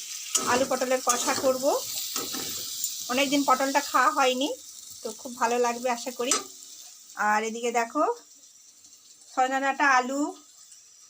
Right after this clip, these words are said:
কুমড়ো দিয়ে একটা তরকারি করব, বেগুন ভাজা করব।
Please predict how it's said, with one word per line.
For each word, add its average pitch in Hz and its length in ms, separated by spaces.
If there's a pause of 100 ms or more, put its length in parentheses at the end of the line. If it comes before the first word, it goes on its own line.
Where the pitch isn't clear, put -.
(320)
কুমড়ো 294 320
দিয়ে 285 200
একটা 277 280
তরকারি 254 440
করব, 277 260 (560)
বেগুন 240 320
ভাজা 247 280
করব। 269 280